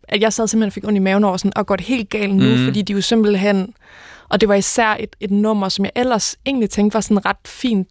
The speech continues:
Speaker 1: tænkt, som var, der er den her karakter, der hedder Fattig Fie, som tager sig af den fattige, hun er en, en mor-karakter for, altså for karakteren Rasmus.
Speaker 2: Mhm.
Speaker 1: Øh,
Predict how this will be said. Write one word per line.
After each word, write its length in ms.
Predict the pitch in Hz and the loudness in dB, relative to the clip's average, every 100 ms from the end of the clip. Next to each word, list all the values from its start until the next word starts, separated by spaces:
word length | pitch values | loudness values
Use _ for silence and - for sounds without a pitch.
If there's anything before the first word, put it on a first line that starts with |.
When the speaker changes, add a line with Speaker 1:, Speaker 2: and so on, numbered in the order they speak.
| - | -8
Speaker 1:
tænkt, 420 | - 233 208 202 | -4 -2 -2 -4
som 320 | - 202 180 | 0 0 2
var, 360 | 190 180 175 - _ - - - - _ _ - | 0 0 -2 -6 _ -20 -20 -20 -20 _ _ -2
der 60 | |
er 40 | 208 | 0
den 200 | 202 196 | 2 0
her 80 | 202 | -2
karakter, 340 | 202 - 214 | -8 -4 -4
der 60 | 180 | -4
hedder 120 | 180 | -8
Fattig 420 | 160 - 240 262 | -6 0 0 0
Fie, 380 | 240 247 220 202 | -4 -6 -6 -6
som 220 | 185 196 185 | -2 -2 -2
tager 220 | 196 185 | -2 -2
sig 320 | - 190 - - | -2 -4 -4 -4
af 180 | 190 180 | -4 -2
den 160 | 185 | -2
fattige, 360 | - 196 190 208 | -2 -2 -2 0
hun 160 | 208 214 | 2 4
er 120 | 196 | 2
en, 260 | 180 180 - - | 0 -2 -4 -2
en 120 | 190 | 2
mor-karakter 1120 | 190 196 208 233 233 - - 196 - - 185 | 4 4 4 0 -2 -12 -10 -8 -8 -6 -6
for, 260 | - - 185 - - | -8 -12 -12 -12 -10
altså 240 | 180 180 | -8 -8
for 300 | 170 - 185 | -8 -8 -8
karakteren 720 | - 185 - 202 180 180 196 | -8 -10 -6 -2 -2 -4 -4
Rasmus. 480 | - 220 254 233 - | -4 -2 -4 -6 -4
Speaker 2:
Mhm. 240 | 104 107 117 - - - - _ - | -6 -6 -10 -16 -20 -20 -20 _ -2
Speaker 1:
Øh, 240 | 208 190 | 2 2